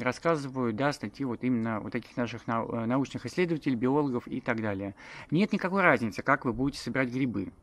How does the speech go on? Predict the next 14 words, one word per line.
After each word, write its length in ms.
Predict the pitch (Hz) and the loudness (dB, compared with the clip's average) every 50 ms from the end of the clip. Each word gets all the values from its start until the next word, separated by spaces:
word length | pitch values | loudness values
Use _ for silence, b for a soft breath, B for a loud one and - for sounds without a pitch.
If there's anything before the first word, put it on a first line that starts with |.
| - _ _ _ _ _ | -20 _ _ _ _ _
Вообще 240 | 123 - - 147 143 | -4 -2 0 2 2
никакой 300 | 120 - 107 - 107 101 | 2 2 0 -2 0 -2
разницы. 320 | 98 95 87 92 95 - - | -2 -2 -4 -8 -10 -6 -2
Срезать 480 | 151 165 190 139 123 123 127 120 - | 0 0 2 4 6 6 6 4 4
вы 80 | 110 107 | 0 -2
их 100 | 104 98 | -2 -4
будете 320 | 101 107 107 98 - - 120 | -4 -4 -4 -4 -2 -2 -2
или 80 | 113 120 | 0 2
вместе 340 | 135 151 151 - 170 156 131 | 0 0 0 0 -4 -4 -4
с 240 | - - - - - | -8 -14 -16 -6 -2
ножкой 440 | 139 135 139 139 120 - - 120 104 | 0 2 2 2 0 -2 -4 -4 -2
выдирать 440 | 107 110 101 117 101 104 101 - - | -2 -2 -2 0 0 0 -2 -2 -6
из 80 | 101 90 | -8 -6
земли. 420 | 110 110 104 98 95 98 92 - | -4 -4 -4 -4 -4 -6 -8 -10